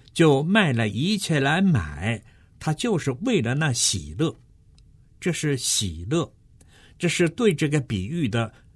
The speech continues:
非常非常有洞察力的补充。经文在那里并没有必要那么说，但它确实是非常非常重要的，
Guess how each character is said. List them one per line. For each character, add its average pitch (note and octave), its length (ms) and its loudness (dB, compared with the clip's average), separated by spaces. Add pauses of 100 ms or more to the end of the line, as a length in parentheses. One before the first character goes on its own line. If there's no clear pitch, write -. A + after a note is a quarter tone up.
(200)
非 G3 220 6
常 D3+ 260 0
非 F3+ 220 2
常 C3+ 380 0 (140)
有 A2 200 0
洞 C#3 320 0
察 A2 300 -2
力 F3 200 -4
的 A2+ 140 -4
补 D#2+ 380 -10
充。 D#3+ 260 -2 (1200)
经 C#4+ 300 0
文 D#3+ 220 2
在 D3+ 320 2
那 E3 180 2
里 F#2 280 0
并 E3+ 240 2
没 B2 140 4
有 F#3+ 160 2 (200)
必 F3+ 240 2
要 A2+ 180 0
那 A#2+ 140 0
么 G#2+ 160 0
说， G3 400 0 (540)
但 C#3+ 180 2
它 C#3 140 -2
确 G3 280 2
实 A#2 480 -2 (340)
是 A2+ 360 2 (120)
非 D3+ 200 2
常 A#2 240 -2
非 C3+ 160 2
常 A2+ 260 -2
重 B2 300 2
要 F#2 220 0
的， F2+ 180 -8